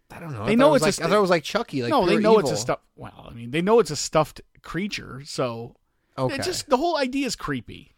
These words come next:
Speaker 1: Yeah, I, I guess I just, like, I was introduced to it, like, I was too late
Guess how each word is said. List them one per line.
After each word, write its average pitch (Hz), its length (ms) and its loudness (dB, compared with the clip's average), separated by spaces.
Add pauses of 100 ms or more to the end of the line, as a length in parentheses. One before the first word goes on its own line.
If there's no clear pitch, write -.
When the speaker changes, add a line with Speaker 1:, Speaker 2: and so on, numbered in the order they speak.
Speaker 1:
Yeah, 247 180 0
I, 196 240 2
I 196 100 2
guess 233 260 4
I 202 120 0
just, - 400 -2
like, 147 300 -6 (720)
I 160 100 0
was 165 120 0
introduced 180 460 -2
to 160 80 -2
it, - 100 -8 (260)
like, 143 280 -2
I 147 100 -2
was 156 160 0
too 196 160 -8
late 165 300 -4